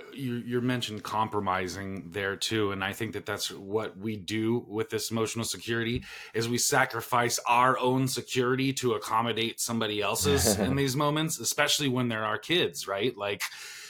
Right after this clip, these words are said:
Speaker 1: you, we get caught in these moments where you maybe establish a boundary and then your kid has a big display of emotion and you don't want that, right? We want to avoid it. So we start compromising. We start retracting the boundary. We start reneging on,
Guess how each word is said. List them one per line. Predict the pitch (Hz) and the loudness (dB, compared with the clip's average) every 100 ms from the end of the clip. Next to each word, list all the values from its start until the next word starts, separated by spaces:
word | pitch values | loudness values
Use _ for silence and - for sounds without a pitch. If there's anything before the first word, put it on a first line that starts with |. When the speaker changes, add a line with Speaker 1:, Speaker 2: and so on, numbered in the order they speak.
| - 117 | -12 -4
Speaker 1:
you, | 139 135 | 0 0
we | 123 131 | 2 2
get | 139 139 | 2 2
caught | - 139 | 4 4
in | 143 | 4
these | 127 120 | 2 2
moments | 127 123 123 120 | 2 2 0 0
where | 120 117 | 0 0
you | 110 | 0
maybe | 117 117 110 110 | 0 0 0 -4
establish | - 113 107 110 113 | -2 -2 0 0 -4
a | |
boundary | 101 104 107 95 101 101 | -2 -2 -2 -4 -2 -2
and | 98 101 | -2 -6
then | 101 | -8
your | 98 | -10
kid | - 135 127 120 104 | -4 2 4 2 0
has | 104 98 | -6 -6
a | |
big | 101 113 98 | -4 -4 -4
display | 92 - 110 107 | -6 -4 -2 -2
of | 92 | -2
emotion | 95 131 147 - 107 104 | -2 0 0 -2 -2 -4
and | 98 101 95 | -8 -8 -8
you | 101 131 139 127 123 | -4 -2 2 2 2
don't | 117 113 | 0 0
want | 104 127 165 | 2 2 2
that, | 104 98 | 0 0
right? | 104 117 110 | 0 -2 -2
We | 120 | -4
want | 120 117 | -2 0
to | 110 | 0
avoid | 92 131 151 | 0 2 4
it. | 135 127 | 4 2
So | - 113 113 | 0 0 0
we | 113 | 0
start | 110 113 104 | -2 -4 -2
compromising. | 110 123 104 98 90 - 82 - - - - | 0 0 0 -4 -4 -6 -12 -14 -20 -20 -10
We | 110 | -2
start | - 135 - | 0 2 0
retracting | 120 - 127 120 - 120 | -2 2 4 4 2 0
the | 117 | 0
boundary. | 110 104 110 101 107 107 | 0 0 0 -2 -2 -2
We | 107 107 | -2 -2
start | 113 104 | -4 -4
reneging | 104 98 120 120 120 117 117 | -6 -4 -2 0 0 0 0
on, | 113 113 117 | 2 2 2